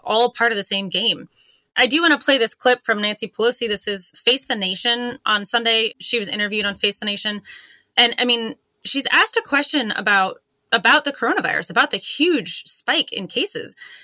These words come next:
And her first answer is to talk about Harry Reid, who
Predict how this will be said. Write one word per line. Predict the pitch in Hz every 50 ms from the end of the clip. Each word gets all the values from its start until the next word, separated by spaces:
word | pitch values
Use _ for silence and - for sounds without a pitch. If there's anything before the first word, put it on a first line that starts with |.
| - _ _
And | - 269 262
her | - 294 302
first | - - - - 330 427 480 - - - - _ _ _
answer | - 254 381 466 - - 247 208 190 185 -
is | - 233 240 -
to | - 262
talk | - - - 254 - -
about | - - 269 240 208 - -
Harry | - - 262 302 294 254 214 196
Reid, | 180 202 269 339 294 208 190 180 170 -
who | - 233 214 214 208 208 202